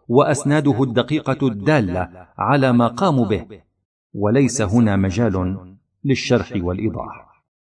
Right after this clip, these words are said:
لو ذكرت جانباً من ذلك لعلمتم ما الذي فعله هؤلاء الأوروبيون والغربيون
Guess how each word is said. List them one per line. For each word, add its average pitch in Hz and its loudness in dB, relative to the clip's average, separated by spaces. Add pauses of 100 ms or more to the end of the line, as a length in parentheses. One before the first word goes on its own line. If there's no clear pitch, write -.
(120)
لو 131 6
ذكرت 135 0
جانباً 131 0
من 98 0
ذلك 107 -4 (220)
لعلمتم 135 2
ما 107 2
الذي 110 0
فعله 104 -2
هؤلاء 117 0
الأوروبيون 113 -2
والغربيون 104 -2